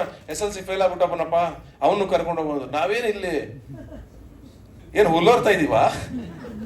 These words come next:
ಈ ದೊಡ್ಡ ಕೆಲ್ಸ ರೀ ಇದು, ಆಕ್ಟರ್ ಅನ್ನೋದು ಏನ್ ತಮಾಷೆ ಕೆಲ್ಸನ ಇದು? very ಸೆನ್ಸಿಬಲ್ ಇದು, ಸಮಾಜದ ಮೇಲೆ ಪರಿಣಾಮ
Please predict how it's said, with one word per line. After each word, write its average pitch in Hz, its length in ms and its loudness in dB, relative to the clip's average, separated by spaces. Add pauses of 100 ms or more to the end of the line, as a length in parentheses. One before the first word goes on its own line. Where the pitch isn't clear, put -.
(1300)
ಈ 254 300 4
ದೊಡ್ಡ 170 240 6
ಕೆಲ್ಸ 269 340 6
ರೀ 202 80 2
ಇದು, 180 280 4
ಆಕ್ಟರ್ 208 340 4
ಅನ್ನೋದು 185 420 0
ಏನ್ 208 300 -2
ತಮಾಷೆ 277 340 2
ಕೆಲ್ಸನ 233 360 0
ಇದು? 113 520 -4 (1400)
very 294 160 4
ಸೆನ್ಸಿಬಲ್ 262 540 4
ಇದು, 143 480 -2 (720)
ಸಮಾಜದ 262 400 6
ಮೇಲೆ 254 260 -2
ಪರಿಣಾಮ 269 280 8